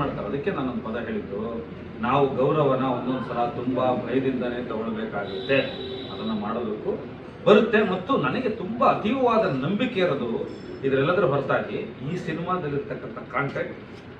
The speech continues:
ಈ ಸಿನಿಮಾ ವಿಷಯ, ಈ ಸಿನಿಮಾ ಕನಸು, ಈ ಸಿನಿಮಾ ಹೇಳ್ತಾ ಇರೋ ವಿಷಯ ಕರ್ನಾಟಕದ ಹಳ್ಳಿ ಹಳ್ಳಿಗಳಿಗೆ ತುಂಬಾ ಸುಗಂಧವಾಗಿ ತಲುಪುತ್ತೆ ಅನ್ನುವ ಭರವಸೆ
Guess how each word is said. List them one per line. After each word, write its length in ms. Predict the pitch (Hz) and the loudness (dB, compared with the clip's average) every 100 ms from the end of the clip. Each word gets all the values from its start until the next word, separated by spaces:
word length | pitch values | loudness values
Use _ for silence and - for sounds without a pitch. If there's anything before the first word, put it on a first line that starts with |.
| 135 | -8
ಈ 40 | 127 | -6
ಸಿನಿಮಾ 240 | 160 170 151 113 | -4 0 2 0
ವಿಷಯ, 260 | 110 156 156 - - - - 135 | -4 -2 0 0 -4 -12 -12 -8
ಈ 20 | 139 | -6
ಸಿನಿಮಾ 260 | 170 175 - - 127 | -4 -4 -2 -2 -2
ಕನಸು, 380 | 139 160 - 196 220 - - 135 | -2 -2 -2 -2 -2 -6 -10 -6
ಈ 40 | 139 | -4
ಸಿನಿಮಾ 260 | 175 208 214 143 | 2 6 6 6
ಹೇಳ್ತಾ 260 | 160 - 147 | 2 2 2
ಇರೋ 100 | 127 117 | 2 0
ವಿಷಯ 160 | 139 151 - | -2 -4 -4
ಕರ್ನಾಟಕದ 640 | 110 143 175 170 147 135 117 | -4 -2 0 0 -2 -2 -4
ಹಳ್ಳಿ 280 | 113 147 170 135 | -4 -4 -2 0
ಹಳ್ಳಿಗಳಿಗೆ 580 | 131 123 110 110 117 190 - - - - - | 0 -2 -2 -2 2 2 0 -6 -12 -14 -6
ತುಂಬಾ 540 | 143 165 185 190 185 170 | -4 -2 -2 0 0 0
ಸುಗಂಧವಾಗಿ 680 | 131 143 180 202 202 180 139 139 | 0 2 2 6 8 8 6 2
ತಲುಪುತ್ತೆ 420 | 143 143 123 135 120 | 0 0 0 0 0
ಅನ್ನುವ 220 | 117 117 113 - | -2 -4 -6 -4
ಭರವಸೆ 460 | 143 311 233 143 | 4 6 6 4